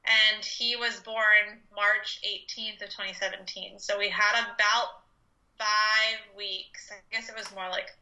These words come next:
early February that we finally matched. We had about five weeks that we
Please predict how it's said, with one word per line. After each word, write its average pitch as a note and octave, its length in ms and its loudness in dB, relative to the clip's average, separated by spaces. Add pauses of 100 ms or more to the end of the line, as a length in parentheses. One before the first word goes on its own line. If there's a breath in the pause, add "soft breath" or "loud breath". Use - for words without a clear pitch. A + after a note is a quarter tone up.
(200)
early F#3 360 0
February F#3 400 0
that - 120 -2
we - 200 -8
finally - 360 0
matched. - 320 -2
We A3 60 2
had A#3+ 120 6
about B3+ 360 -2
five G3 380 0
weeks F3 440 -14
that - 240 -6
we F3 420 -8